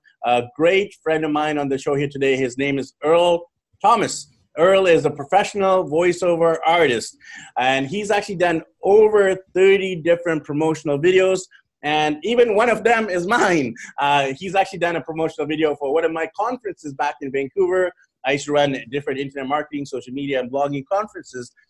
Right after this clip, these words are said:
And Earl was the voice of my promotional video. I'll have the link below, uh, so you can actually watch and listen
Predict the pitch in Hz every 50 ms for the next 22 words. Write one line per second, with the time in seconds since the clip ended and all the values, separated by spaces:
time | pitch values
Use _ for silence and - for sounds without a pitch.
0 | _ _ _ - 131 135 - - - 208 214 208 208 196 214 214 214 - _ _
1 | 131 135 127 123 135 127 123 147 165 175 180 175 175 175 160 139 135 131 123 -
2 | - 139 143 147 151 151 147 143 135 123 151 170 160 160 160 160 160 156 - _
3 | _ _ - 123 127 147 147 147 143 135 127 131 151 175 170 170 - 160 151 151
4 | 151 151 151 156 151 - - _ - 110 110 110 - - 123 117 - 123 120 120
5 | 120 - 127 120 117 113 143 165 185 196 196 - - 135 135 139 160 208 254 262
6 | - - 156 135 127 123